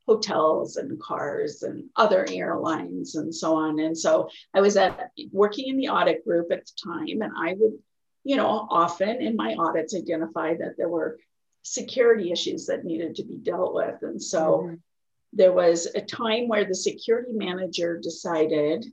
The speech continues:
Speaker 1: 'cause we did a lot of T C P,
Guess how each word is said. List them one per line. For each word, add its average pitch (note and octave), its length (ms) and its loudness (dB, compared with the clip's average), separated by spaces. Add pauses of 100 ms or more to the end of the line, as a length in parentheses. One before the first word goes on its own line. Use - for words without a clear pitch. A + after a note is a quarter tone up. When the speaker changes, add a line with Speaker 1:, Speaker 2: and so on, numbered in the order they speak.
(340)
Speaker 1:
'cause F#3+ 140 -2
we G#3+ 120 -2
did A3+ 140 4
a E3+ 200 4
lot F#3+ 160 0
of F#3 180 -2
T F#3+ 200 -8
C F#3 240 -12 (160)
P, E3+ 380 -8